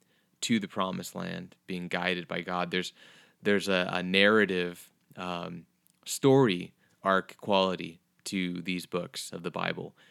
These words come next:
So on one side, it's full of interesting action and events and people. On the other side, uh, First and Second Chronicles and First and Second Kings can be extremely difficult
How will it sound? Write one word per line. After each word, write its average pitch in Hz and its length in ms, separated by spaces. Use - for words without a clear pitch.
So 107 180
on 104 160
one 156 260
side, 92 540
it's 95 220
full 131 440
of 92 500
interesting 104 960
action 104 680
and 92 160
events 95 720
and 95 180
people. 120 540
On 110 120
the 110 100
other 120 180
side, 92 460
uh, 92 380
First 127 340
and 107 80
Second 98 240
Chronicles 92 680
and 98 320
First - 280
and 101 80
Second 90 260
Kings 92 420
can 95 200
be 92 100
extremely 104 800
difficult 87 680